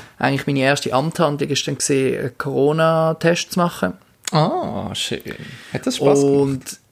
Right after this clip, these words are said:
Speaker 1: das hat erstaunlich Spass, also Spass. Es ist ein bisschen lustig gewesen, ja, ich bin im Unispital jetzt extra so einen zweiten Eingang für Corona-Tests,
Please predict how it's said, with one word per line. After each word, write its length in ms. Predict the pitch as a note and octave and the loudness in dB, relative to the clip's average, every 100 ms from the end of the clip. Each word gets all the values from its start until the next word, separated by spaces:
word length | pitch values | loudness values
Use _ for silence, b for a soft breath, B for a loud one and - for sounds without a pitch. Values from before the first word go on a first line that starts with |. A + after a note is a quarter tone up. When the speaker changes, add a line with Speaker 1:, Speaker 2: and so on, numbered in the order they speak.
| _ | _
Speaker 1:
das 520 | D3 C#3 - - - - | 0 0 -2 -4 -6 -2
hat 540 | C3+ B2+ B2+ - - - | 0 0 -2 -14 -10 -2
erstaunlich 560 | C3 - D3+ G3 A3 | -2 0 2 2 2
Spass, 460 | - D#3+ G#3 - - | 0 0 0 -2 -2
also 220 | C#3+ C3+ | 0 0
Spass. 520 | A#2 - C3 - - B B B B | 0 0 0 0 -8 B B B B
Es 160 | D3 | 0
ist 120 | C#3 D#3+ | 2 2
ein 80 | |
bisschen 280 | C#3+ F3+ - | 2 0 2
lustig 240 | G3+ - - | 0 0 -2
gewesen, 160 | G3 | 2
ja, 100 | D#3+ | 2
ich 120 | G3 - | 2 0
bin 100 | E3 D3+ | -2 -2
im 60 | - | -4
Unispital 560 | D#3 F#3 - F#3+ F3+ | -2 -2 0 2 2
jetzt 100 | D3+ | 2
extra 320 | B2+ D#3 - E3+ | 2 0 0 -2
so 80 | D#3+ | 0
einen 340 | C3+ C3 A2 - _ _ | -2 -6 -8 -12 _ _
zweiten 400 | - C3 C#3 - | -2 0 0 -4
Eingang 420 | C#3 F3+ F3+ F3 E3+ | -8 -4 0 -2 -2
für 180 | D3+ | -4
Corona-Tests, 840 | C#3+ C#3 C#3 E3+ F3+ F3+ F3+ - - | -2 -2 0 0 0 0 -2 -6 -12